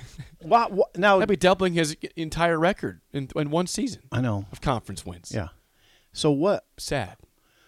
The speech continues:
Speaker 2: They play how many conference games?
Speaker 1: Twenty.
Speaker 2: Twenty. So if just finishing five hundred is way too much to ask,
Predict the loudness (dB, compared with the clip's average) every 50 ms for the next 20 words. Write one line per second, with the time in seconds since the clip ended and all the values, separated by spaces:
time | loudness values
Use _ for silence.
0 | _ _ _ _ _ _ _ -20 _ _ -20 -20 -20 _ _ _ -2 -2 0 2
1 | 4 2 2 2 2 2 2 2 0 2 0 0 0 -2 -6 -4 -4 -2 -2 -4
2 | -6 -10 -14 -10 -6 -6 -4 -4 -6 -8 -10 _ -8 -4 0 0 0 0 -2 -6
3 | -4 0 0 0 0 -2 -6 -8 -6 -6 -6 -6 -4 -2 0 0 0 0 -2 -4
4 | -6 -8 0 2 6 6 8 6 6 4 4 4 4 6 6 4 4 4 0 0
5 | -4 -10 -16 -14 -10 0 4 6 6 8 8 6 4 2 -2 -2 0 2 4 4
6 | 4 2 2 0 -2 -2 -2 -2 -4 -4 -6 -8 -10 -14 -18 -20